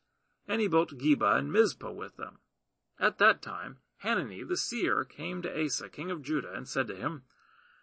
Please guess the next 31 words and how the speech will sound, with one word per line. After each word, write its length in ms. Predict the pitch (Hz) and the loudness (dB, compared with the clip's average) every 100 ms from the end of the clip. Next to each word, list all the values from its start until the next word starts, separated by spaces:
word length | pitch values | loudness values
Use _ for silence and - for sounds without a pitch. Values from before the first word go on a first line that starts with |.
| _ _ | _ _
"Because 520 | 92 110 143 170 156 | 4 12 12 12 10
you 100 | 175 | 6
have 140 | 160 | 8
relied 560 | 165 135 139 143 131 147 | 6 6 12 12 12 12
on 80 | 139 | 6
the 100 | 135 | 2
king 220 | 139 160 | -2 -2
of 100 | 180 | -2
Syria, 460 | - 113 85 90 - _ _ | 0 0 0 -8 -16 _ _
and 100 | - 131 | 4 8
have 120 | 185 | 10
not 300 | 254 202 - | 10 8 4
relied 400 | 98 92 92 98 | -4 0 2 2
on 160 | 110 | 2
Yahweh 360 | 104 117 113 113 | 6 8 8 6
your 160 | 107 95 | 2 6
God, 420 | 117 151 208 135 _ _ _ | 10 10 10 4 _ _ _
therefore 460 | - 107 143 - 156 | 4 8 10 10 8
the 160 | 143 175 | 8 6
army 360 | 170 175 180 | 6 6 4
of 100 | 180 | 2
the 60 | 175 | 0
king 180 | 165 190 | 0 -2
of 100 | 180 | -2
Syria 360 | - 117 92 | 0 0 0
has 200 | 92 131 | -4 2
escaped 540 | 170 - - 139 - - | 2 2 4 2 2 -8
out 140 | 87 | -6
of 80 | 87 | 0
your 140 | 110 | 0
hand. 440 | 110 131 92 82 | 2 2 0 -6